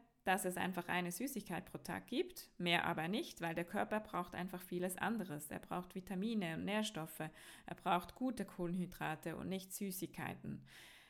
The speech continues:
Süßigkeiten sind aber okay, denn Verbote bringen nichts. Und Süßes gehört bei uns zum Alltag, wird also nicht als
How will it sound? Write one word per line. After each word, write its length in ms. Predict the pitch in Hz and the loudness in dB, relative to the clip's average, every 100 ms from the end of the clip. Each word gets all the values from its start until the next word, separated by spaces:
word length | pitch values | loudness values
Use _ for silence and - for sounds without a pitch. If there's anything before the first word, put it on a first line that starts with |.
| - _ - | -20 _ -4
Süßigkeiten 600 | 269 285 269 269 226 214 | 2 2 4 4 6 6
sind 180 | 214 190 | 4 4
aber 200 | 175 170 | 4 2
okay, 480 | 165 - 247 294 294 | 0 0 4 4 4
denn 360 | 202 190 185 - | 2 2 0 -6
Verbote 640 | - 190 185 208 214 214 180 | -4 -2 2 2 2 2 0
bringen 420 | 180 170 165 175 | 0 -4 -2 -2
nichts. 400 | 160 160 - - | -2 -6 -8 -10
Und 200 | - 180 | -2 -2
Süßes 420 | 185 254 254 277 | 0 0 0 -2
gehört 360 | - 196 208 208 | -2 2 2 2
bei 140 | 196 | 0
uns 260 | 180 180 180 | 0 0 -2
zum 200 | 160 131 | -6 0
Alltag, 580 | 156 175 - 269 330 330 - | 4 4 2 0 2 0 -4
wird 240 | 208 185 185 | 2 2 4
also 280 | 170 - 180 | 0 2 0
nicht 380 | 185 185 - - - - | 0 -2 -10 -20 -10 -2
als 260 | 175 - | -2 -2